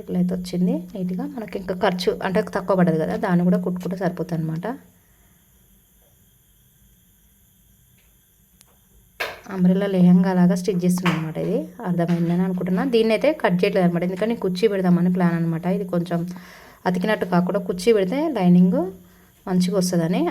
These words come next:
అది కూడా చూపిస్తాను నేను. చూడండి, ఫస్ట్ అయితే ఇది స్టిచ్చింగ్ చూపిస్తాను మీకు. లెహంగా తర్వాత కుట్టుకుందాం. ఫస్ట్ బ్లౌజ్ కుడుతున్నాను అనమాట. దానిని ఏంటంటే అంబ్రెల్లా షేప్ తీయలేదన్నమాట ఈసారి లైనింగ్కి నేను,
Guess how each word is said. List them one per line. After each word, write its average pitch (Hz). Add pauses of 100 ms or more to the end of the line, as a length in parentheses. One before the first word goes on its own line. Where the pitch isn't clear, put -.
(100)
అది 226
కూడా 254
చూపిస్తాను 180
నేను. 151
చూడండి, 160
ఫస్ట్ 196
అయితే 196
ఇది 190 (120)
స్టిచ్చింగ్ 185
చూపిస్తాను 156
మీకు. 208 (2250)
లెహంగా 214
తర్వాత 190
కుట్టుకుందాం. 185
ఫస్ట్ 208 (800)
బ్లౌజ్ 175
కుడుతున్నాను 175
అనమాట. 156 (280)
దానిని 175 (160)
ఏంటంటే 185 (680)
అంబ్రెల్లా 208
షేప్ 185
తీయలేదన్నమాట 160
ఈసారి 160
లైనింగ్కి 156 (160)
నేను, 156